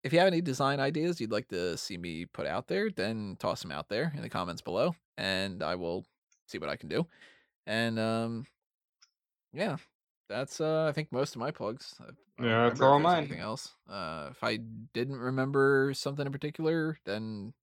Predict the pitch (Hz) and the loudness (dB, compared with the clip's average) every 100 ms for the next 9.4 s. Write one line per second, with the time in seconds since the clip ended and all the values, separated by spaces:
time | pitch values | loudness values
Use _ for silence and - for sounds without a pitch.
0 | _ 135 92 - - 107 - - 92 80 | _ -4 -2 -4 -8 -8 -8 -6 -4 -4
1 | 73 - 78 76 80 78 65 - _ _ | -6 -6 -6 -8 -8 -8 -10 -12 _ _
2 | _ _ - 80 76 131 143 127 - 175 | _ _ -8 -6 -4 6 8 8 12 12
3 | 143 143 147 143 143 131 120 123 127 123 | 12 10 8 8 4 2 4 6 4 2
4 | - 117 113 107 117 127 131 127 127 135 | 0 2 4 6 4 4 4 4 4 2
5 | - 196 90 92 127 - 120 120 120 120 | -8 -8 -4 -4 -6 2 4 4 2 0
6 | 117 113 - 117 123 - 113 110 107 90 | 0 0 0 -6 -6 -2 0 2 2 0
7 | 123 101 90 - 101 - 135 151 139 135 | 0 -2 -2 -2 -4 -2 0 0 2 0
8 | 139 160 - 156 - 151 143 - 131 127 | 0 -2 2 2 0 -4 -4 2 2 2
9 | 123 123 120 | 2 0 -2